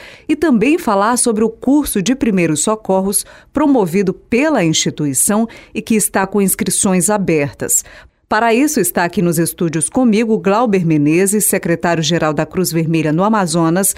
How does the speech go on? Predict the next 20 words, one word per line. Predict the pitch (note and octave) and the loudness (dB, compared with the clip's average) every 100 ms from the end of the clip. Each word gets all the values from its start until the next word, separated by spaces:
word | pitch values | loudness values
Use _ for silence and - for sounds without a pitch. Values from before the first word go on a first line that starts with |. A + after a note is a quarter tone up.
| - - | -10 -12
o | G#3 | -12
Kleber | - B3 B3+ G3 D3+ | -2 0 2 0 0
Maia, | E3+ E3 G3 G#3+ | 0 2 2 0
coordenador | G#3 G#3+ F#3+ F#3 D#3+ E3+ | 0 0 0 0 0 -2
de | F3+ | -2
saúde | F3 F3+ D#3 D#3 D#3+ | -2 0 0 -2 -2
da | E3 | -4
Cruz | - F3 D#3 | -4 -6 -2
Vermelha, | G3+ G3+ F3+ F3 F#3+ - - | 0 2 2 2 0 -6 -8
e | - D4+ | 0 2
o | |
Luiz | D4+ C#4 C4 - | 4 2 2 0
Felipe, | C#4+ A#3+ F3+ D3 - | 0 2 0 -2 -2
que | F#3 | 0
é | |
enfermeiro | F#3+ G3+ A#3+ A3 F#3 F3+ G3 | 0 0 0 2 2 2 0
e | - A3 | 0 0
membro | G3+ G3 F3+ F#3 | 2 2 0 0
do | G#3+ | 0
Departamento | G#3+ G3+ G3+ - D#3 E3 F3 F3+ | 0 -2 -4 -4 -2 0 0 -4